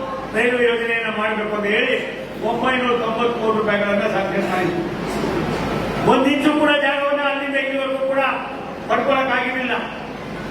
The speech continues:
ನನ್ಗೆ ಯಾವುದೋ ಜನ್ಮದ ಪುಣ್ಯ ಒಂದ್ ಕಡೆ ಜಗದೀಶ್ ಶೆಟ್ಟರ್ ಬಂದ್ರು, ಮತ್ತೊಂದ್ ಕಡೆಯಲ್ಲಿ ರಾಮನಾಥ್ ಜೋಶಿ ಬಂದ್ರು. ಇಲ್ಲಿದ್ದು ತುಮಕೂರಿನ ನಮ್ಮ ಬೆಳಗಾವಿನ ವಾಪಾಗ್ದಲ್ಲಿ ಬರ್ತಕ್ಕಂಥ ಆರ್ನೂರು ಎಕರೆಯನ್ನು ಕೂಡ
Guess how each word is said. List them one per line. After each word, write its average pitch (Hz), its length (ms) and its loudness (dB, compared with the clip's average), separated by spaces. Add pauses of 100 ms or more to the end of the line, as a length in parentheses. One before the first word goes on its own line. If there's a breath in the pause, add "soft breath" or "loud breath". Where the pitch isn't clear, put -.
(360)
ನನ್ಗೆ 240 200 2
ಯಾವುದೋ 285 280 4
ಜನ್ಮದ 294 340 2
ಪುಣ್ಯ 277 400 -2 (720)
ಒಂದ್ 220 120 -2
ಕಡೆ 254 140 2
ಜಗದೀಶ್ 254 360 -2
ಶೆಟ್ಟರ್ 247 280 -2
ಬಂದ್ರು, 240 280 -2
ಮತ್ತೊಂದ್ 226 380 -2
ಕಡೆಯಲ್ಲಿ 220 420 2 (720)
ರಾಮನಾಥ್ 240 380 2
ಜೋಶಿ 233 400 0
ಬಂದ್ರು. 202 560 -2 (1200)
ಇಲ್ಲಿದ್ದು 285 360 2
ತುಮಕೂರಿನ 285 500 2
ನಮ್ಮ 269 340 0
ಬೆಳಗಾವಿನ 277 520 0 (180)
ವಾಪಾಗ್ದಲ್ಲಿ 247 540 0
ಬರ್ತಕ್ಕಂಥ 240 380 -2 (840)
ಆರ್ನೂರು 294 440 4
ಎಕರೆಯನ್ನು 240 540 0
ಕೂಡ 226 100 -6